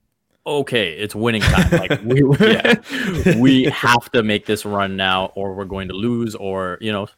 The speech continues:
Speaker 1: something bad is gonna happen." And,
Speaker 2: Mm-hmm.
Speaker 1: and then you see him take it up to an incredible level that makes us believe the things that might be in store, uh, for Scottie's future.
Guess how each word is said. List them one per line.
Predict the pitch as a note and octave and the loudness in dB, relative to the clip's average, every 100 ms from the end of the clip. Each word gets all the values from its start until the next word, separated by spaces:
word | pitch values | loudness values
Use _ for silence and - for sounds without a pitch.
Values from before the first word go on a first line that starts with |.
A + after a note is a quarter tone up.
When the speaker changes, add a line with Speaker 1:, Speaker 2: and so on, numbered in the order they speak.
| - | -14
Speaker 1:
something | G#2+ F#2+ G2 - - _ _ | -12 -10 -10 -12 -20 _ _
bad | - F#2 | -2 -2
is | F2 F2+ | -2 -10
gonna | F2 | -12
happen." | F2 E2 _ _ _ _ - | -12 -16 _ _ _ _ -10
And, | A2+ | -6
Speaker 2:
Mm-hmm. | G2+ F#2 _ _ | -6 -8 _ _
Speaker 1:
and | A2 A#2 | -6 -2
then | A#2+ | -2
you | A#2+ A2+ | -4 -6
see | - G#2 | -6 -6
him | G#2 | -8
take | F#2+ F#2+ F#2+ | -8 -8 -6
it | F#2 | -6
up | F#2 - _ _ - | -6 -10 _ _ -10
to | G2+ F2+ F2 _ _ _ _ _ _ _ _ _ _ _ _ | -8 -6 -10 _ _ _ _ _ _ _ _ _ _ _ _
an | G#2 | -6
incredible | G#2 - C#3 C3 G#2+ G2 | -6 0 0 2 0 0
level | F#2+ F2 F#2 G2+ - | -2 -4 -4 -6 -6
that | F#2+ F#2 - - D2+ | -4 -4 -6 -18 -12
makes | G2 G2+ - | -8 -6 -6
us | G2 | -8
believe | F#2+ G#2 G2+ A2+ G2+ | -8 -8 -6 -6 -6
the | G#2 | -6
things | - G2 G2 F#2 - - - | -6 -8 -10 -12 -18 -18 -6
that | F#2+ - | -6 -6
might | F#2+ G2+ G#2+ G#2 | -6 -2 -2 -4
be | G2 F#2 F2 - _ _ _ - | -6 -6 -8 -14 _ _ _ -8
in | G#2 | -8
store, | - A2+ F#2+ F2+ D#2 _ _ - | -4 -2 -2 -4 -10 _ _ -6
uh, | F2+ F2 E2+ | -2 -2 -4
for | - F#2 | -8 -6
Scottie's | - F2 F2 - | -6 -6 -8 -10
future. | F#2 - - | -12 -14 -20